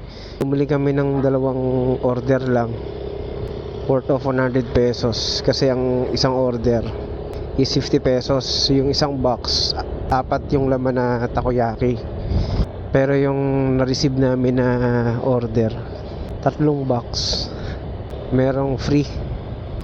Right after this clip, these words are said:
Free one box. Very generous si bro and sis Dimol. Nakabusog din pala yung takoyaki. Marami silang mga flavors sa takoyaki.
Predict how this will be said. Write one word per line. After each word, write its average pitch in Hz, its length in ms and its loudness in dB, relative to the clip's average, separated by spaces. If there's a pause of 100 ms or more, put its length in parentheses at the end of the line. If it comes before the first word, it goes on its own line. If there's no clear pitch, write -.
(460)
Free 143 160 4
one 131 320 0
box. - 640 -2 (460)
Very 127 240 4
generous 127 560 2
si 123 480 4
bro 127 160 2
and 123 240 0
sis 135 240 0
Dimol. 123 320 2 (720)
Nakabusog 151 480 0
din 165 80 4
pala 165 160 2
yung 165 160 2
takoyaki. 156 640 2 (400)
Marami 151 320 2
silang 151 240 2
mga 147 160 2
flavors 127 880 0
sa - 160 0
takoyaki. 127 640 2